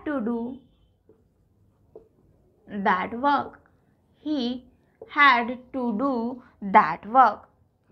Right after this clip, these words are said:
ठीक है। तो अब देखिए, अगर हम पहला सेंटेंस देखें कि I have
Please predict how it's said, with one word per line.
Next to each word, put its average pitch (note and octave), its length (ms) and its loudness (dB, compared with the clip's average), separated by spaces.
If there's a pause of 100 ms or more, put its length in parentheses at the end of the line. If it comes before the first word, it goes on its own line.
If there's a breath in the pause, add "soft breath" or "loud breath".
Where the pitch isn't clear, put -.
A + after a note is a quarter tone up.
(120)
ठीक E4 140 -8
है। D4+ 80 -4 (380 soft breath)
तो - 60 -2
अब F4 200 6
देखिए, D4 240 0
अगर D4 160 2
हम E4 120 -2
पहला D4+ 240 2
सेंटेंस F4 340 -2
देखें D#4+ 280 0
कि F4 220 0
I C#4+ 160 6 (140)
have D#4+ 280 6